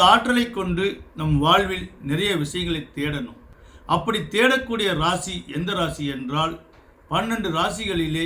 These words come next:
விருச்சிக ராசிக்காரர்கள் தேடல் ராசி என்று சொல்லலாம்.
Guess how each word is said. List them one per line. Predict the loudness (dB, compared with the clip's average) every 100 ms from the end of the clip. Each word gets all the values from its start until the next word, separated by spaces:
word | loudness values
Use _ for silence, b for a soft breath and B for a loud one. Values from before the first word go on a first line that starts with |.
| -4
விருச்சிக | -6 -6 -6 -4
ராசிக்காரர்கள் | -4 -6 -12 -10 -8 -6 -8 -10 -6
தேடல் | -4 -4 -4 -4
ராசி | -4 -6 -8 -12
என்று | -10 -10
சொல்லலாம். | -10 -14 -14 -16